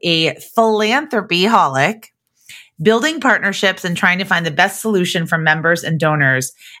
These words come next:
and client needs are what Erica does best. Her multilingual skills and multicultural experience are of added value to those clients interested in raising money internationally,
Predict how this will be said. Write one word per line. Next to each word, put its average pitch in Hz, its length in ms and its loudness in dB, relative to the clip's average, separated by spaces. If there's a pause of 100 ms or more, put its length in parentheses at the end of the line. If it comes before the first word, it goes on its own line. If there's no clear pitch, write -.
and 160 220 -2
client 311 440 -2
needs 143 440 -2
are 156 120 4
what 139 160 2
Erica 127 260 -2
does 120 180 -4
best. - 460 -8 (360)
Her 180 180 0
multilingual 240 800 2
skills 156 540 0
and 156 200 0
multicultural 151 760 0
experience 160 840 -2 (380)
are 156 220 2
of 147 160 0 (100)
added 185 360 0
value 151 420 0
to 151 120 -8
those 147 200 0
clients 143 760 0
interested 156 400 0
in 131 120 0
raising 123 360 -2
money 135 340 0
internationally, 139 1200 -2